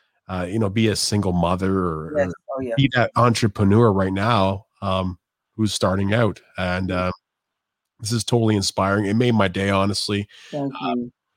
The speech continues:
Speaker 1: despite how, how freaking tired I am, and
Speaker 2: <laughs>
Speaker 1: this, this is the best thing for me because,
Speaker 2: Thank
Speaker 1: and I
Speaker 2: you.
Speaker 1: think it is for a lot of people because i-, i-, people, like I said, are looking for that pick me up. They're
Speaker 2: Yeah.
Speaker 1: looking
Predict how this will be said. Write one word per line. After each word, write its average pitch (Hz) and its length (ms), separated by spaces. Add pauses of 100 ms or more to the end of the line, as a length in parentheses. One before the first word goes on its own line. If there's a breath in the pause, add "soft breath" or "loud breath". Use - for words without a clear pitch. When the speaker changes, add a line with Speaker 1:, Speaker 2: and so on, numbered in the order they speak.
(180)
Speaker 1:
despite 120 300
how, 117 300 (140)
how 120 180
freaking 120 500
tired 110 400
I 107 140
am, 107 360
and 92 180 (100)
Speaker 2:
<laughs> 196 680 (280)
Speaker 1:
this, 113 160
this 117 220
is 113 120
the 113 100
best 107 500
thing 95 220
for 90 240
me 90 140
because, 90 520 (120)
Speaker 2:
Thank 139 220
Speaker 1:
and 110 80
I - 20
Speaker 2:
you. - 100
Speaker 1:
think 151 200
it 127 40
is 135 140
for 139 160
a 117 60
lot 110 160
of - 60
people 101 280
because 87 400 (600 loud breath)
i-, 123 140 (120)
i-, 123 60 (100)
people, 170 360
like 131 120
I 131 60
said, 98 200
are 107 180
looking 123 280
for 131 100
that 120 200
pick - 240
me 92 140
up. 82 240
They're 113 120
Speaker 2:
Yeah. 120 40
Speaker 1:
looking 123 280